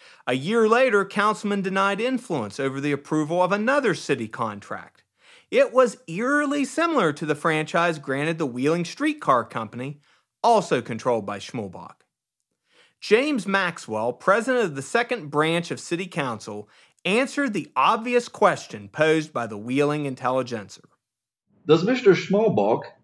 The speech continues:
Speaker 2: as alleged at the Board of Trade meeting, own the city council? I don't think these allegations were just.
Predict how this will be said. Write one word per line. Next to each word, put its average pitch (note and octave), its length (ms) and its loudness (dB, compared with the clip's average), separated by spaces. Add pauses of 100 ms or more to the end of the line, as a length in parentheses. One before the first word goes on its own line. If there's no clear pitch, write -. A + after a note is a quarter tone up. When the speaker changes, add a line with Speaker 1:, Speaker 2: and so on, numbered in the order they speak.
(140)
Speaker 2:
as B2+ 160 6
alleged A2 400 4
at G#2 140 2
the G2+ 60 -2
Board G#2 240 2
of F2+ 100 -4
Trade G3+ 280 6
meeting, A2 440 0 (260)
own G3 260 6
the G#3 60 4
city G#3 300 4
council? A3+ 560 2 (720)
I A#3+ 120 8
don't F#3 200 6
think F3 160 4
these E3+ 160 2
allegations F3 640 4
were F#3+ 120 4
just. - 580 4